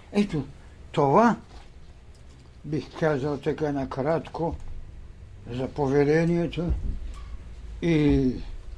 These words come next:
исканията на тазгодишното послание, което безспорно ще е послание на бдението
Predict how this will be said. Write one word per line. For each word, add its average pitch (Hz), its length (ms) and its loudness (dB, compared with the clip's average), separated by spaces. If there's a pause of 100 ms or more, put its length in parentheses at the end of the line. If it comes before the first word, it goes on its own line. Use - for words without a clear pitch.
(120)
исканията 151 840 -2 (960)
на 139 120 -10
тазгодишното 135 920 -4
послание, 143 720 0 (760)
което 131 340 -4
безспорно 170 880 0
ще - 220 -4
е 180 100 -2
послание 180 600 -2
на 175 120 -2
бдението 170 760 0